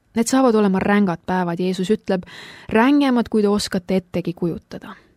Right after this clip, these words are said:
Ja teie pääsemine võib sõltuda kiirest, otsustavast tegutsemisest ning teil ei ole mõtet luua endale ja elada illusioonis, et Jeruusalemm ei lange. Langeb.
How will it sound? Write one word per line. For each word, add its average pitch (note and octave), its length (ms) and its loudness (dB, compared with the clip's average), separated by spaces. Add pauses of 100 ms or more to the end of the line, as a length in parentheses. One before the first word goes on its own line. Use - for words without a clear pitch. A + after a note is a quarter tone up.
(840)
Ja G3+ 80 2
teie G#3+ 200 2
pääsemine G#3+ 600 0
võib F#3 180 -4
sõltuda G#3 720 -2 (360)
kiirest, A#3 680 -2 (460)
otsustavast A3 680 -2
tegutsemisest F3+ 1000 -4 (380)
ning G3 200 -2
teil F#3 220 -2
ei F#3+ 120 0
ole B3+ 200 2
mõtet G#3+ 420 0
luua G3 640 0 (380)
endale E3+ 540 0
ja E3+ 100 -4
elada F3+ 600 -2 (320)
illusioonis, F#3 920 0 (540)
et F3+ 120 -10
Jeruusalemm F#3+ 520 -2
ei G3 100 -2
lange. G#3+ 400 -6 (720)
Langeb. G3+ 420 0